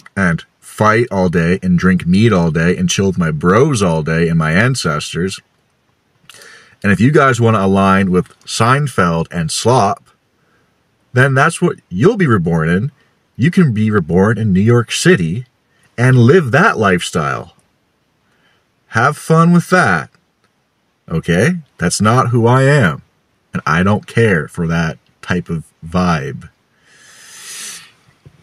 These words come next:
But the, the, the Neoplatonic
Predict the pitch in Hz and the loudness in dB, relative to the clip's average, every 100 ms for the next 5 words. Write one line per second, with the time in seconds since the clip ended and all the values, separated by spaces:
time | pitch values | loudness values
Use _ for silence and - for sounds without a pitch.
0 | _ _ _ _ _ _ 131 117 110 _ | _ _ _ _ _ _ 0 2 -2 _
1 | _ _ - 87 117 117 107 101 104 101 | _ _ -16 -2 2 2 0 -4 -4 -2
2 | 110 110 127 135 113 - 110 - 127 113 | 0 2 4 4 2 -4 -14 -4 0 0
3 | 101 - - | -2 -6 -14